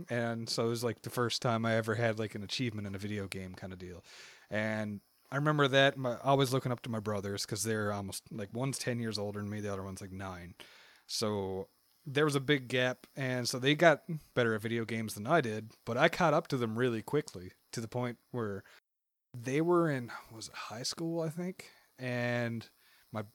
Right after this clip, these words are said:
my oldest brother was playing Street Fighter Two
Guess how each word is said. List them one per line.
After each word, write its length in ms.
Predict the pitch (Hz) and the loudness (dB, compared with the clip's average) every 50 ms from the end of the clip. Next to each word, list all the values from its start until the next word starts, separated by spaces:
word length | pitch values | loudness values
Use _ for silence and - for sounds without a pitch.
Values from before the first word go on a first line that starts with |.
| - | -10
my 180 | - 139 120 117 | -4 -2 -2 0
oldest 380 | 107 135 156 160 151 139 - - | 4 4 4 4 4 0 -2 0
brother 240 | 131 127 127 127 120 | 0 0 0 0 -2
was 120 | 117 - | -2 -4
playing 320 | - - 127 117 110 104 | -4 -4 -4 -2 -2 -2
Street 320 | 104 - - - 123 117 113 | -4 -6 -4 -2 -4 -4 -4
Fighter 300 | - 120 117 113 117 113 | -4 -4 -2 -2 -2 -4
Two 360 | - - 110 101 98 101 101 | -4 -6 -6 -6 -6 -8 -10